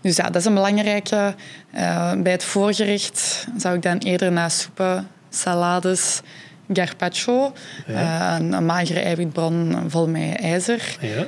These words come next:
Speaker 1: ehm, gaan in plaats van een bijvoorbeeld garnaalkroketten.
Speaker 2: Of een, een vitello tonato
Speaker 1: <laughs> Ja,
Speaker 2: bijvoorbeeld.
Speaker 1: naar de, de saus dan weer.
Speaker 2: Ja.
Speaker 1: Voor sauzen is mijn tip apart vragen.
Speaker 2: Ja.
Speaker 1: Dus ik, allee,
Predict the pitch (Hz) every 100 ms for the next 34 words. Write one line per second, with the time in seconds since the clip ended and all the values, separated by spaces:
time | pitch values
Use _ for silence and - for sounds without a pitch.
0 | - - 95 95 98 101 104 101 - -
1 | - - - - - 190 185 175 220 233
2 | - - - 254 196 170 185 165 - 165
3 | 156 165 165 - 175 165 151 165 165 175
4 | 214 311 - - - 180 - - - -
5 | 123 - 123 120 127 123 220 - 117 117
6 | - 107 101 - 151 151 185 165 175 180
7 | 180 190 185 190 - 185 202 208 214 240
8 | - - - - - 196 - 214 220 220
9 | 202 - 190 185 208 202 - - - -
10 | - 196 214 262 330 - 113 - - -
11 | - - 180 175 - 180 170 170